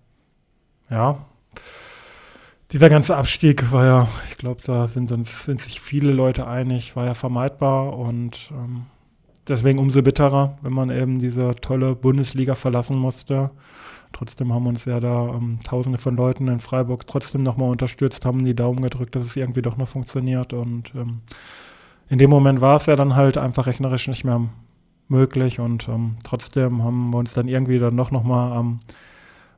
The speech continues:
Bahnhof zusammengefunden. Die Jungs, also die Mannschaft, ha-, haben die Fans überrascht und, ähm, ja, wollten dann eben schon nochmal einen Impuls geben für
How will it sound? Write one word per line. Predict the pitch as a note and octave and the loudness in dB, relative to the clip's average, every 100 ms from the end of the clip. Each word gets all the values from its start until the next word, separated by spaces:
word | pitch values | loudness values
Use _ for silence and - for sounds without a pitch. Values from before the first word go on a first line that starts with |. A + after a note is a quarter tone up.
| _ - | _ -2
Bahnhof | A#2+ C3 B2+ - - | 0 2 0 -2 -10
zusammengefunden. | B2 A#2 B2 C3 B2+ - B2+ B2+ B2+ B2 B2 - _ _ _ | -6 -2 0 0 -2 -2 -2 0 0 -2 -6 -12 _ _ _
Die | B2+ | -2
Jungs, | A#2+ C3 C3 - C3+ | 0 0 -4 -8 -10
also | A#2 | -4
die | A#2 | -2
Mannschaft, | A#2 B2 - B2+ - - | -2 -4 -4 -4 -4 -8
ha-, | A#2+ A#2+ G#2+ A#2+ - _ _ _ _ _ _ | -4 -2 -4 -10 -20 _ _ _ _ _ _
haben | - B2+ | -4 -2
die | B2+ | -2
Fans | A#2 C3 C3 | 0 0 0
überrascht | B2+ B2 A#2 B2 - - | -2 0 0 -2 -4 -8
und, | C3 A#2+ A#2 A#2 - | -4 -2 -2 -4 -4
ähm, | A#2 A#2 A2+ | -4 -4 -6
ja, | A#2+ B2 B2+ _ | -4 -4 -6 _
wollten | - B2+ C3 C3+ | -4 -2 -2 -2
dann | B2 | 0
eben | B2 A#2 | -2 -4
schon | - C3 C3+ B2 | -2 0 0 -4
nochmal | C#3 B2+ - B2 B2 B2 - - - - | -8 -8 -4 -2 -2 -4 -8 -20 -20 -4
einen | C3+ C3+ C3+ C3+ C3 C3 A#2 - | 2 4 6 4 2 0 -4 -4
Impuls | C#3 - D#3 E3 - | -2 4 8 8 6
geben | D3 D3 D3 C#3+ C#3 | 4 8 8 6 2
für | - C3 C3 C3+ | 0 4 4 4